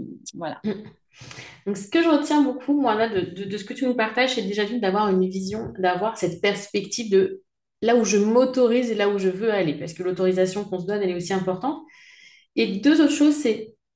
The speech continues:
Speaker 2: notre propre responsabilité et de laisser la responsabilité aux autres de leur vie, de leurs choix, de leurs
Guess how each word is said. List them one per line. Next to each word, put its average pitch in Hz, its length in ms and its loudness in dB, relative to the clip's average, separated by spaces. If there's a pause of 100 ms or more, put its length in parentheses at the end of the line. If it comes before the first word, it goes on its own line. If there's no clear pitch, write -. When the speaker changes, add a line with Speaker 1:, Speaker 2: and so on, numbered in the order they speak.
(120)
Speaker 2:
notre 220 400 0
propre 240 380 -4
responsabilité 190 1200 -4 (580)
et 269 440 0 (440)
de 185 200 -2
laisser 240 400 6
la 196 220 4
responsabilité 196 1400 0
aux 262 260 4
autres 202 300 -2
de 202 140 2
leur 190 260 4
vie, 220 120 -10
de 208 100 -2
leurs 185 180 0
choix, 220 220 -2
de 190 80 0
leurs 190 220 0